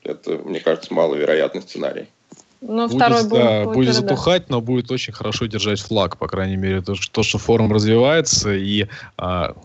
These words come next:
Speaker 3: заслуженно занимает первое место в российском сегменте. Я так понимаю, то, что и не только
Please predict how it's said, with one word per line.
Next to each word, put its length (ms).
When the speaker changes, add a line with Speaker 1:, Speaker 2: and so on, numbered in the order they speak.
Speaker 3:
заслуженно 560
занимает 440
первое 280
место 400
в 640
российском 440
сегменте. 520
Я 80
так 160
понимаю, 420
то, 140
что 320
и 80
не 100
только 300